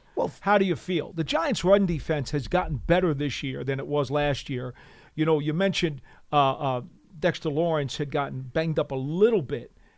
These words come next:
Speaker 2: and had been playing a little bit gimpy. Well, of course, Leonard Williams <laughs> has been gone for several weeks now, too,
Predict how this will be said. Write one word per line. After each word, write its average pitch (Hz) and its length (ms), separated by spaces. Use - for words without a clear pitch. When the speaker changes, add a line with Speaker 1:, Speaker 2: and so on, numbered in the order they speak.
Speaker 2:
and 147 120
had 147 120
been 151 120
playing 175 300
a 156 40
little 233 500
bit 156 220
gimpy. 160 400
Well, 165 240
of 170 120
course, 185 420
Leonard 202 260
Williams 175 640
<laughs> - 40
has 151 220
been 190 180
gone 190 360
for 175 140
several 160 360
weeks 151 260
now, 151 180
too, 214 440